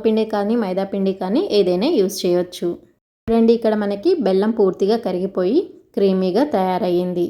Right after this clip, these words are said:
ఇప్పుడు ఇందులో వన్ స్పూన్ నెయ్యిని వేసుకోవాలి. నెయ్యి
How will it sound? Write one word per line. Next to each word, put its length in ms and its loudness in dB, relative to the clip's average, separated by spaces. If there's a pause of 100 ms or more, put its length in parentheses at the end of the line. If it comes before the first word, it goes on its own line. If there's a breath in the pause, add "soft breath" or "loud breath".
(440)
ఇప్పుడు 260 2
ఇందులో 320 4 (460 loud breath)
వన్ 220 0
స్పూన్ 260 2 (200)
నెయ్యిని 400 0
వేసుకోవాలి. 680 -2 (840)
నెయ్యి 160 2